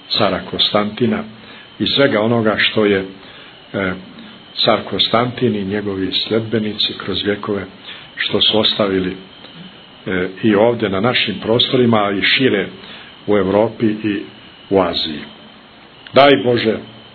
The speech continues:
molitvama cara Konstantina, Jelene, da se obnovi takva Evropa i takav svijet, ne bezbožni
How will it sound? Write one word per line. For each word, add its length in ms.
molitvama 520
cara 280
Konstantina, 640
Jelene, 380
da 140
se 380
obnovi 640
takva 400
Evropa 520
i 140
takav 340
svijet, 520
ne 200
bezbožni 800